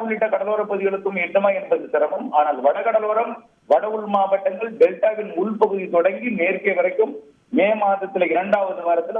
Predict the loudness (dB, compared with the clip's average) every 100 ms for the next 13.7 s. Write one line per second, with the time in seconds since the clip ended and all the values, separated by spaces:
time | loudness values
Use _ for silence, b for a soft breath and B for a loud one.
0 | 0 0 0 0 2 4 2 -2 -2 0
1 | 2 6 6 4 -12 -2 0 2 0 -2
2 | -2 0 0 -2 0 2 4 2 -2 -4
3 | -2 0 0 -2 -4 4 4 4 0 2
4 | 4 4 2 0 -6 -8 -4 -2 0 -2
5 | 0 0 0 0 0 -2 -4 -2 0 2
6 | 2 2 2 2 0 -4 -4 -16 _ _
7 | 0 0 2 0 -2 -2 2 2 0 -2
8 | -2 0 2 4 2 0 -4 -2 0 0
9 | 0 0 0 0 0 0 -2 -2 -4 0
10 | 2 2 0 -2 -2 4 4 4 0 2
11 | 2 2 -2 -12 _ 0 2 4 0 -2
12 | -4 -2 0 0 0 0 0 2 0 0
13 | 2 2 2 -2 -4 -4